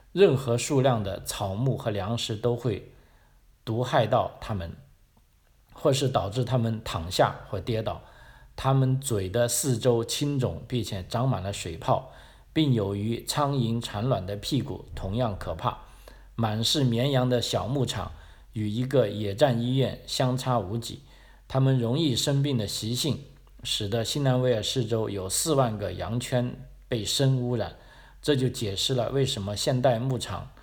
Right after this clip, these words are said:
工具棚内外有堆积如山的塑料化学品容器。近年来，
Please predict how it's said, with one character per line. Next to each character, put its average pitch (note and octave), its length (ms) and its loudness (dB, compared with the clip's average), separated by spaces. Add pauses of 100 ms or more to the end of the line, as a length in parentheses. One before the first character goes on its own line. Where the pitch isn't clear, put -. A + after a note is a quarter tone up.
(460)
工 C3+ 180 6
具 C3+ 180 2
棚 A2 280 -2
内 C3 160 2
外 A#2 260 0 (560)
有 G#2 260 -2
堆 C3+ 280 4
积 C3 260 0
如 A2+ 200 0
山 B2+ 300 2
的 G2+ 200 -4
塑 B2+ 240 2
料 A#2 180 2
化 B2 240 2
学 G#2 180 -4
品 F#2+ 240 -8
容 G2 180 -6
器。 - 240 -6 (400)
近 D3 200 0
年 G#2 200 0
来， - 440 -6